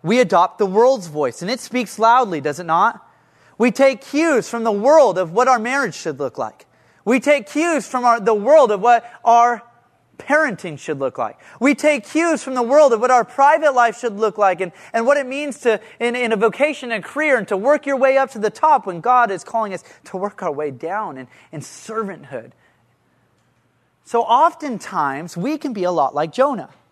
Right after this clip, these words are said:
We choose our way or the world's way rather than God's way. In fact, this is what's happening worldwide in the Big C church. There's an entire movement built around doubting God's way, doubting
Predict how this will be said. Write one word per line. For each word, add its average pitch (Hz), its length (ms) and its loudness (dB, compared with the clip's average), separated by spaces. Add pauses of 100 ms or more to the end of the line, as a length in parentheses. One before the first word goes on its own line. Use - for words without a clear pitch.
(380)
We 240 180 -2
choose 233 240 -4
our 302 400 6
way 240 260 2
or 233 160 0
the 202 120 2
world's 247 480 4
way 185 320 2
rather 269 680 2
than 202 540 -6
God's 208 420 -2
way. 156 200 -2
In 160 80 -10
fact, 208 340 2
this 262 220 -6
is 262 120 -8
what's 214 220 -4
happening 190 500 -4
worldwide 185 540 2 (180)
in 196 120 -4
the 190 80 0
Big 220 220 -2
C 233 200 -10
church. - 560 -4 (720)
There's 233 200 2
an 262 100 -4
entire 294 560 0
movement 226 800 0
built 269 300 2
around 220 340 -2
doubting 294 580 0
God's 247 380 2
way, 220 320 0 (260)
doubting 285 600 2